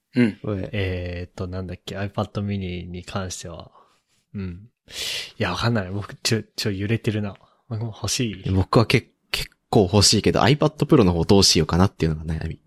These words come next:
Speaker 3: うん。
Speaker 1: うんうん。
Speaker 3: まあまあまあ、リセールバリュー高いだろうからさ。
Speaker 2: うん。
Speaker 1: 確かに。
Speaker 3: 頭金、頭金って言ったらなんか、ローンみたいだな。
Speaker 1: <laughs>
Speaker 3: なんだろう。足しにはなるんじゃない？売れば。
Speaker 2: まあね。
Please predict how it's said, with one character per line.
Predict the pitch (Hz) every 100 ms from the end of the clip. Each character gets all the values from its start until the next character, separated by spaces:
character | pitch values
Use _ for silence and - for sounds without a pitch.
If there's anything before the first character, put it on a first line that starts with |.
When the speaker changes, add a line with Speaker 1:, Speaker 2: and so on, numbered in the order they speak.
| _ -
Speaker 3:
う |
ん。 | 101 98 92 95 117
Speaker 1:
う |
ん | 113 104 104
う |
ん。 |
Speaker 3:
ま | 151
あ | 147
ま | 117 160
あ |
ま | 131 139 107
あ、 |
リ | 104
セ | - 170
ー |
ル | 170 170
バ | 175
リ | 156
ュ | 104
ー |
高 | - 95 -
い | 127
だ | 98
ろ | 85 82
う |
か | -
ら | -
さ。 | - - - _ _ _ _ _ -
Speaker 2:
う | 98
ん。 | 95 85 87 - _
Speaker 1:
確 | 131 113
か | -
に。 | 120
Speaker 3:
頭 | 117
金、 | - 120 120 -
頭 | 98 120 127
金 | 127 131 127
っ |
て | -
言 | 117
っ |
た | - 107
ら | 90
な | 90
ん |
か、 | - 85 110
ロ | 107 113 110
ー |
ン | 90
み | 87
た | 78
い | 76
だ | -
な。 | - - _ _
Speaker 1:
<laughs> | - - 139
Speaker 3:
な | 123
ん | -
だ | 80
ろ | 73
う。 | _ -
足 | 127 143
し |
に | 135
は | 143 95
な | 92
る | 90
ん |
じ | 82
ゃ | -
な | -
い？ | _ _ _
売 | 110
れ | 101 85
ば。 | - _ _ _ _ -
Speaker 2:
ま | 92 80
あ |
ね。 | 76 85